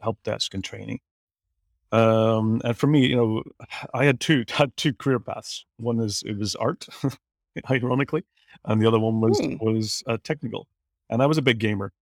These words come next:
Speaker 1: I, I've been g-, doing games ever since, you know, seven, eight years old. And back then, when I was doing games, you had to,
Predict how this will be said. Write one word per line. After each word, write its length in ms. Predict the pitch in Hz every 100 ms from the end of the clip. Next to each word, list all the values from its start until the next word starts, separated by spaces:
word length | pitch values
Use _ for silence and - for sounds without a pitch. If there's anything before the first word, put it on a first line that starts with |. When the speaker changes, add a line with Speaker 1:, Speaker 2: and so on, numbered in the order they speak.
| -
Speaker 1:
I, 180 | 113 110 - _ -
I've 220 | 110 113
been 200 | 117 101
g-, 140 | - 127
doing 220 | 104 113 98
games 540 | 107 101 101 - -
ever 180 | 110 101
since, 440 | - 101 - - -
you 60 |
know, 180 | - 113 _ _
seven, 340 | - 113 104 98
eight 100 | 107
years 220 | 104 101
old. 340 | 101 98 139
And 300 | - 107 131 - -
back 240 | 110 113
then, 220 | 117 107
when 100 | 104
I 40 | 101
was 180 | 101 -
doing 200 | 107 98
games, 420 | 104 101 175 -
you 100 | 104
had 140 |
to, 60 | 107